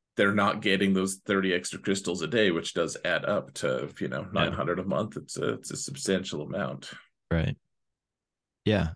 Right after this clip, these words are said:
Speaker 2: I mean, I've told my Discord like this. It's like, truthfully, like, I mean, the crystals are definitely, you know, a playing factor for me, but it's, uh, like, my, it, it's kind of fun doing the, like I said, the blade running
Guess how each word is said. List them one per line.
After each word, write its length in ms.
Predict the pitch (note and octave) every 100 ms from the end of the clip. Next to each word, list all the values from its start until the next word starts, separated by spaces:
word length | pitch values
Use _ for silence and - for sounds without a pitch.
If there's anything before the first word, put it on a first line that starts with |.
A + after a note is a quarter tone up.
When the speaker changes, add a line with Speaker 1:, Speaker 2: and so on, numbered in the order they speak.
| -
Speaker 2:
I 80 | G2+
mean, 160 | G2 - _ _ _ _ -
I've 200 | G2 G#2+
told 260 | G2+ E2+
my 120 | E2+ F2+
Discord 400 | D#2+ - D#2 D2+
like 240 | D2+ -
this. 280 | D2+ D#2 C#2+
It's 200 | D2+ -
like, 340 | D#2 - - _ _ _ _ _ _ _ _ -
truthfully, 580 | - G2+ - A#2+ A#2 A2+
like, 380 | E2+ D#2+ - _ _ _ _ _ _ _ _
I 80 | F#2+
mean, 340 | F#2+ F2 E2 E2 -
the 60 |
crystals 420 | F#2 A#2 - G2+ F2
are 340 | E2+ D#2 D#2+ - -
definitely, 420 | D2+ - D#2 D#2
you 100 | D#2
know, 180 | D#2 -
a 120 | -
playing 360 | - - D#2 D#2+
factor 380 | - D#2 - E2
for 200 | - D2+
me, 240 | D#2 F2
but 240 | G#2 B1+ C2+
it's, 360 | - - - _ _ _ _ _ _ _
uh, 120 | F2+ D#2+
like, 300 | D#2 - - _ _ _ E2+
my, 340 | F2+ F2 E2+ - _ _ _
it, 120 | G#2 -
it's 260 | G2 -
kind 180 | - A2+
of 80 | G2+
fun 280 | F#2 F2+ G2
doing 300 | F#2 F2+ F2
the, 160 | C#2+ D2+
like 160 | E2
I 80 | E2+
said, 240 | - E2
the 60 | F2
blade 320 | F#2 D#2 E2+
running 340 | F2 E2+ F2+